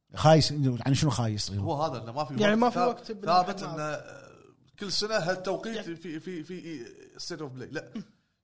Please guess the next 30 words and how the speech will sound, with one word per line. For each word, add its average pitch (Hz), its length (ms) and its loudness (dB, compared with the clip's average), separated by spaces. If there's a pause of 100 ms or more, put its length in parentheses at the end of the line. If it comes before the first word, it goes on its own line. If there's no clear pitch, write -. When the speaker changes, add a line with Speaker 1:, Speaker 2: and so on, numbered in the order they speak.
Speaker 2:
يقول 131 220 -8
مرة 156 240 -4
هالشهر، 123 440 -4
سنة 135 200 -10
Speaker 3:
يعني 135 240 -2
Speaker 2:
شهر 233 100 -2
Speaker 3:
إي 240 60 0
ثري 262 240 -2
Speaker 2:
ثاني. - 120 -2
Speaker 3:
شهر 233 80 2
ستة - 300 -6
معروف، 185 340 -8
عرفت؟ 170 220 -10
Speaker 1:
إيه. 110 560 -4 (1040)
حلو. 151 300 4 (1200)
آه، 117 600 0
عندنا 196 440 8
أخونا 202 240 8
عبد 175 140 4
العزيز 160 340 4
الخالدي 143 460 4
Speaker 2:
يا 95 220 -6
Speaker 1:
يقول: 143 180 4
Speaker 2:
هلا. 147 80 6
Speaker 1:
"السلام 147 280 6
عليكم، 175 420 2
مشتاقنا 170 240 0
Speaker 2:
السلام. 170 220 6
Speaker 1:
المطلق. 180 300 8
Speaker 3:
السلام. 165 260 -4